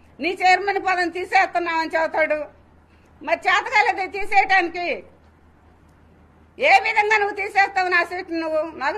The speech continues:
జగన్మోహన్ రెడ్డి గారు సీటు ఇచ్చింది. ఎవరికీ అధికారం లేదు, తీసేసే అధికారం ఎవరికి లేదు. ఇవాళ నువ్వు వచ్చి తీసేస్తానంటే ఎవరు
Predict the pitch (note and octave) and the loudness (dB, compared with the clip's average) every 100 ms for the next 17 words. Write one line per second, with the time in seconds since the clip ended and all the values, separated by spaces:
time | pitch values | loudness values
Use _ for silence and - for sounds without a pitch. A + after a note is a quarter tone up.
0 | C4 C4+ E4+ F#4 F#4+ D#4 D4 C#4+ C#4 C#4 | -4 -6 -6 -4 0 0 0 -4 -4 -10
1 | C4 C4 C4 A3 F3+ - _ _ A3 D4+ | -10 -10 -12 -12 -14 -16 _ _ -2 -2
2 | D#4+ F4+ - F4+ F4+ D#4+ F4+ E4+ D#4+ D#4 | 2 0 0 0 0 0 0 0 0 0
3 | D4+ D4 D4 D4 D4 C#4+ C#4+ C4+ D4 F4 | 0 0 -8 -8 -4 -4 0 -2 0 0
4 | F4+ F4 D#4+ E4+ E4+ D#4+ C#4+ B3 G#3+ - | 0 0 0 -2 0 0 0 -2 -12 -18
5 | _ _ _ - _ A3 D4 F4 E4+ E4+ | _ _ _ -20 _ -2 2 2 0 0
6 | E4+ E4+ C#4 E4 F4 D#4+ E4 D#4 D4 D4 | -2 -4 -10 -6 -4 -4 -4 -6 -4 -2
7 | D4 C#4 C#4+ | -2 -2 -2